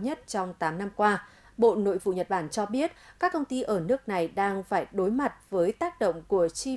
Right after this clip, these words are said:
phí năng lượng tăng cao và đồng yên suy yếu. Theo Bộ Nội vụ Nhật Bản, chỉ số giá tiêu dùng không bao gồm thực phẩm tươi sống đã tăng hai phẩy tám phần trăm trong tháng tám,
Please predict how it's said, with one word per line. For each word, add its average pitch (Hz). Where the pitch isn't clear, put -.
phí 185
năng 208
lượng 180
tăng 208
cao 220
và 170
đồng 165
yên 202
suy 196
yếu. 180
Theo 302
Bộ 254
Nội 196
vụ 190
Nhật 185
Bản, 185
chỉ 240
số 202
giá 202
tiêu 285
dùng 175
không 302
bao 277
gồm 156
thực 151
phẩm 147
tươi 208
sống 185
đã 226
tăng 202
hai 285
phẩy 190
tám 156
phần 156
trăm 180
trong 170
tháng 160
tám, 180